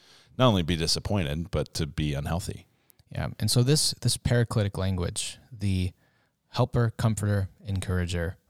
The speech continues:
Speaker 2: alongsider, sharing at tables, like, we have to see that as the first language, that if we're people who are being that if the Spirit is what marks us as the people of God preeminently, the Spirit of God, then that's going to create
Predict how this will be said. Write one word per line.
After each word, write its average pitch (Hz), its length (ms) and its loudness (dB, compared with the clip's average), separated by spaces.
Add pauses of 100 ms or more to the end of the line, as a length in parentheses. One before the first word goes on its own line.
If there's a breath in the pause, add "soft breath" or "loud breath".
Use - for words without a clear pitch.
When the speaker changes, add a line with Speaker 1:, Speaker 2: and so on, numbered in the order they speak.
Speaker 2:
alongsider, 92 840 -2 (400 soft breath)
sharing 107 320 2
at 85 100 -6
tables, 87 520 -4 (340 loud breath)
like, 107 140 -4
we 101 380 2
have - 380 -2
to 95 520 0
see - 280 0
that 95 360 -2
as 90 360 -2
the 90 340 -4
first - 500 -4
language, 90 640 -4 (240)
that 107 80 -2
if 98 100 -2
we're 110 80 2
people 101 320 -4
who 104 80 -4
are 98 60 -2
being 90 240 -2 (300 soft breath)
that 117 60 -4
if 101 100 -2
the 107 80 -4
Spirit 123 520 0
is 107 100 -6
what 101 140 -4
marks 95 360 -4
us - 320 -4
as 90 220 -4
the 90 80 -6
people - 260 -8
of 90 80 -8
God 87 280 -4
preeminently, 90 600 -6 (340)
the - 60 -16
Spirit 101 240 -4
of 98 100 -10
God, 90 320 -4 (300 soft breath)
then 117 80 -2
that's 110 120 -2
going 117 240 0
to 95 60 -4
create 104 420 -4